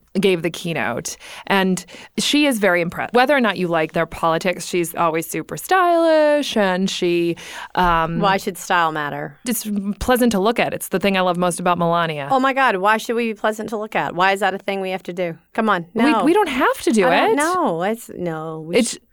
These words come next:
Speaker 2: it's all about our brains.
Speaker 1: Right. She's also wicked smart.
Speaker 2: She is wicked
Speaker 1: Yeah.
Speaker 2: smart.
Speaker 1: But I think that I'm allowed to comment on liking people's style.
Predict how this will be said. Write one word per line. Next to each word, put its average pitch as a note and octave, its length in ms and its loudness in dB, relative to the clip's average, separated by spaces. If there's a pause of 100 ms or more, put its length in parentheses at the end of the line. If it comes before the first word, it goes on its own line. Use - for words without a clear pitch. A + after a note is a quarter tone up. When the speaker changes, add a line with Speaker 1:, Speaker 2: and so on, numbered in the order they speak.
(160)
Speaker 2:
it's F#3+ 160 -4
all G#3 140 4
about G3+ 160 2
our F#3+ 80 0
brains. D#3+ 420 -8 (220)
Speaker 1:
Right. G4+ 280 4
She's A3+ 200 0
also B3 220 4
wicked G3 360 2
smart. - 320 -6
Speaker 2:
She A#3+ 240 0
is G#3 140 0
wicked E3 180 0
Speaker 1:
Yeah. C#3+ 360 2
Speaker 2:
smart. - 160 -14
Speaker 1:
But C#4+ 140 4
I D4+ 100 6
think E4+ 180 2
that C4 100 6
I'm A#3 140 4
allowed G#3+ 220 2
to G#3+ 60 2
comment A3 300 2
on E3 100 0
liking F#3 460 0
people's F3+ 320 0
style. G2+ 640 -2